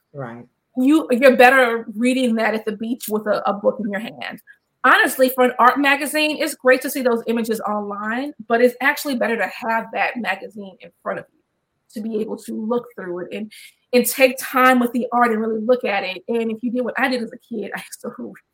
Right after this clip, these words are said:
Speaker 2: get the art out and
Speaker 1: Right.
Speaker 2: put it on my wall. You know, everything from, you know, rap magazines, like Word Up, to my mother's old art books.
Speaker 1: Right.
Speaker 2: So that was something that you can't do that online. So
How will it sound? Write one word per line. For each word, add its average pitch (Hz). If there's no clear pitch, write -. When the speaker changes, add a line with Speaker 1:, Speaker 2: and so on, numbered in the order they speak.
Speaker 2:
get 226
the -
art 208
out 143
and 233
Speaker 1:
Right. 240
Speaker 2:
put 277
it -
on 220
my 214
wall. 208
You 233
know, 247
everything 254
from, 233
you 240
know, 190
rap 208
magazines, 226
like 175
Word 214
Up, 220
to 220
my 214
mother's 220
old 220
art 262
books. -
Speaker 1:
Right. 160
Speaker 2:
So 208
that 220
was 226
something 226
that 208
you 226
can't 247
do 254
that 226
online. 208
So 196